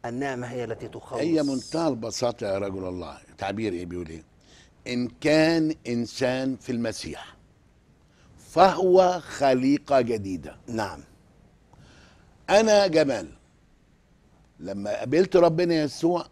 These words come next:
Speaker 2: ما بقيش جمال، جمال اتخلق خلق تاني، مش جمال بتاعنا.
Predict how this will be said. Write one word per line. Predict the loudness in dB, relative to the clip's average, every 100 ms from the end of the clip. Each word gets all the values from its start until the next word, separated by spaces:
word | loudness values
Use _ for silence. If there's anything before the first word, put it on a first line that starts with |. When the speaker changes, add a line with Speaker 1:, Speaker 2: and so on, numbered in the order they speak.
| -8
Speaker 2:
ما | -2
بقيش | 0 0 0
جمال، | -2 -6 -6 -12 -16 _ -10
جمال | -2 0 0 0 -4 -8 _ _ _ _ _ _ _ -20
اتخلق | -18 -4 0 2 0
خلق | -8 -8 -8
تاني، | -14 -16 -18 -20 _ _ _ _ _ _ -14
مش | -8
جمال | -4 -2 -4
بتاعنا. | -6 -8